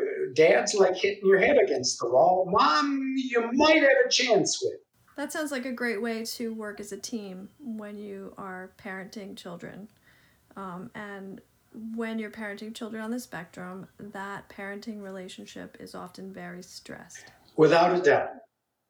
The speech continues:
Speaker 2: What are some other parenting strategies that you think would be helpful?
Speaker 1: Well, very good question. Once we have this, this first phase,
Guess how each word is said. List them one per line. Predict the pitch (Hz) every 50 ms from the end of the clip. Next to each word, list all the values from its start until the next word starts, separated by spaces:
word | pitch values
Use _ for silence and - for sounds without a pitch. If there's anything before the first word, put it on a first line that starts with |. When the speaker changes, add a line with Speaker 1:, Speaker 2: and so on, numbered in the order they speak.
| _ _ _
Speaker 2:
What | - 262 285
are | 311
some | 311 - 320 277
other | 254 240 233
parenting | 233 233 226 190 190 196 202 226 - 233 226 240 240 - _
strategies | - - - - 208 196 196 196 208 208 - 202 202 196 196 -
that | - 190 - -
you | 202
think | 196 - 208 220 -
would | 196 185
be | 185
helpful? | - - - 170 - - - - - 202 - - - - -
Speaker 1:
Well, | - 196 220 233 - - - - - - - - - -
very | 139 147 165 185
good | - 151 143 -
question. | - - - - - - - - - - - - - - _ _ _ - _
Once | - 190 196 - 185 165 156 170 196 240 262 320 320 - - - 220 226
we | 233 226 214 196 -
have | 185 185 - - 170 - - - - 131
this, | 143 143 131 127 - - - - - - _ _
this | 127 123 127 123 - - - - -
first | - 170 180 185 185 - - - - - _ _ _ _ _ _ _ _ _ _ _ _ -
phase, | - - - - 170 151 147 135 127 127 117 107 - - - - - - - -